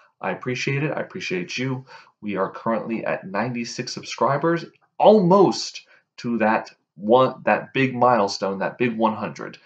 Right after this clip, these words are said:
So I'm looking forward to reaching it, and I'm looking forward to working together with you all in the future. Thank y'all very much. Have a good night, y'all.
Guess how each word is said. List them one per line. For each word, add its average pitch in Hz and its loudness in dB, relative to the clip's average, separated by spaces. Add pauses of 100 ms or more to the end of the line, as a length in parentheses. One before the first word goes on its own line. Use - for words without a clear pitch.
(140)
So 104 -6
I'm 101 -2
looking 131 0
forward 117 0
to 110 -2
reaching 156 -4
it, 165 -4 (280)
and 104 -8
I'm 98 -8
looking 101 -8
forward 101 -4
to 98 -10
working 101 -6
together 95 -4
with 98 -8
you 92 -4
all 92 -4
in 90 -8
the - -12
future. - -14 (440)
Thank 98 -6
y'all 92 0
very 95 0
much. 139 -4 (180)
Have 104 -2
a - 0
good 104 0
night, 92 -2
y'all. - -10